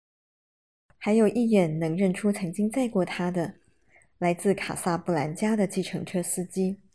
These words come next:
当然，也有比邂逅再深一些的关系，例如街角烟草店的店长阿里。不同于人类学或社会学的田野调查，海耶斯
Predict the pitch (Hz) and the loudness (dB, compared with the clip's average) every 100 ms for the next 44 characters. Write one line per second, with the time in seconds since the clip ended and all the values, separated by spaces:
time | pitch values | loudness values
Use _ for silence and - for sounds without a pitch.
0 | _ _ _ _ _ _ _ _ _ _ | _ _ _ _ _ _ _ _ _ _
1 | 233 240 226 175 180 220 _ _ _ _ | -2 2 2 0 -2 -8 _ _ _ _
2 | _ - 214 262 269 180 - 196 185 - | _ -2 6 6 6 2 2 2 2 0
3 | 175 175 185 - 202 208 202 - 208 196 | 0 0 -2 0 0 2 0 0 0 0
4 | - 165 170 - - - _ _ _ _ | -2 -6 -6 -6 -8 -8 _ _ _ _
5 | _ _ _ _ - 208 190 185 262 269 | _ _ _ _ 2 4 6 4 4 4
6 | 254 156 226 254 233 180 180 170 170 190 | 4 2 0 0 -2 -2 0 -2 0 0
7 | 160 160 156 175 190 185 160 - _ _ | 0 -4 -6 -4 -2 -2 -4 -8 _ _
8 | _ _ _ _ _ _ - 226 214 185 | _ _ _ _ _ _ -4 0 2 4
9 | 190 185 175 220 247 - 160 151 185 - | 4 2 2 0 -2 -2 0 0 -2 -8
10 | - _ - 202 233 214 196 - 160 185 | -20 _ 0 2 2 2 0 0 0 0
11 | - 175 190 156 185 170 - 135 127 180 | -2 -2 -2 0 -2 -2 -6 -8 -8 -10
12 | _ _ _ _ _ _ _ - 185 185 | _ _ _ _ _ _ _ -2 2 2
13 | 214 - 254 254 269 | 0 -2 -2 -4 -8